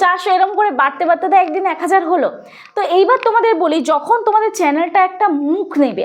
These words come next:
আমাদের চ্যানেলটা একটা just reach up, reach down-এর ব্যাপার থাকে, যখন একটা মুখ নেয় না, তখন কিন্তু হু করে সাবস্ক্রাইবার বাড়ে। আর এখন YouTube একটা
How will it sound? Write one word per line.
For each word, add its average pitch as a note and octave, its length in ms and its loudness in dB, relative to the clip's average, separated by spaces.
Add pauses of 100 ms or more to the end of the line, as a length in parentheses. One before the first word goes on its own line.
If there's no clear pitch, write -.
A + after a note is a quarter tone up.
(140)
আমাদের C#4+ 340 -2
চ্যানেলটা D4+ 400 0 (100)
একটা E4 140 -2 (120)
just F#4 180 -2 (380)
reach E4+ 200 2 (180)
up, C#4 100 0 (100)
reach C#4 260 -2
down-এর C4 340 0
ব্যাপার A#3 260 -2
থাকে, A3 140 -4 (100)
যখন B3+ 300 0
একটা F#4 140 2 (180)
মুখ F4+ 180 -4 (140)
নেয় D4 200 2
না, D#4+ 60 -2 (120)
তখন B3+ 280 0
কিন্তু F#4 240 -4
হু F4 100 4 (180)
করে G#4+ 220 0
সাবস্ক্রাইবার D#4 500 0
বাড়ে। - 140 -4 (360)
আর E4 80 2 (160)
এখন A#4+ 200 0 (140)
YouTube F4 120 0 (300)
একটা G#4 200 2